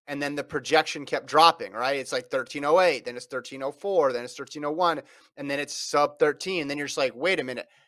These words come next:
how quick can this guy go?" He was under five minutes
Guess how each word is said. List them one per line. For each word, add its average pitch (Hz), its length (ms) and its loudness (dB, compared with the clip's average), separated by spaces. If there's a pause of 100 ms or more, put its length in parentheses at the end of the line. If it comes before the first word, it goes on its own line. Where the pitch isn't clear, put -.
(220)
how 180 200 4
quick - 480 0 (260)
can 151 140 -6
this 143 220 -8
guy 113 220 -2
go?" 139 260 2
He 139 160 -8
was 131 240 -10
under 190 340 -6
five 151 480 0
minutes 131 560 -10